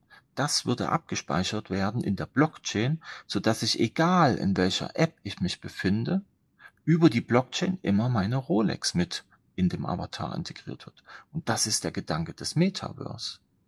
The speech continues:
Nicht immer nur in einer App sich befinden, sondern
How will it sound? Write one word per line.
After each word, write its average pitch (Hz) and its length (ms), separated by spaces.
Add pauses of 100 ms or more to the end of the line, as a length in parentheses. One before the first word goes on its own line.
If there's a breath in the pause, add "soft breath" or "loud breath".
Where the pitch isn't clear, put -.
(720)
Nicht 123 320
immer 104 200
nur 95 220
in 90 140
einer 90 400
App - 180
sich - 240
befinden, 107 640
sondern 104 680